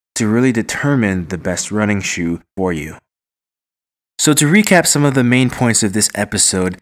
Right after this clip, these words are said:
before going into buying a new running shoe, make sure you know the purpose in which you're going to be using your new running shoe in order to dictate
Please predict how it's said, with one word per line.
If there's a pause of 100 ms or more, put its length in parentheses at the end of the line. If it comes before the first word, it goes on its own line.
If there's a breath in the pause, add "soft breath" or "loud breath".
before
going
into
buying
a
new
running
shoe, (340)
make
sure
you
know
the
purpose
in
which
you're
going
to
be
using
your
new
running
shoe
in
order
to
dictate